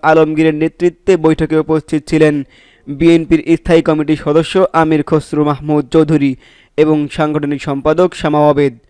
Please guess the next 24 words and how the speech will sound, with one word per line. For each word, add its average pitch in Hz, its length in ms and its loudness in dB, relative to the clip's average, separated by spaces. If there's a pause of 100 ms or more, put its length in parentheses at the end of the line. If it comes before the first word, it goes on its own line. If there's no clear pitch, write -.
(500)
বৈঠকের 175 540 2
আগে 185 260 4
বিএনপির 175 600 2
স্থায়ী 180 260 2
কমিটির 160 380 -2
সদস্য 160 500 0
আমির 156 260 -2
খসরু 156 360 -6
মাহমুদ 151 420 -2
চৌধুরী 156 340 2
জানান, 170 380 2 (500)
দুই 170 220 2
দেশের 208 280 4
সম্পর্ক 180 500 0
নিয়ে 180 220 4
বিস্তারিত 165 440 0
আলোচনার 156 480 0
কথা 156 340 -2
রয়েছে। 143 480 0 (440)
এর 165 180 2
মধ্যে 165 320 0
কৃষি 190 480 -6
ও 180 100 2
গবে-, 156 300 2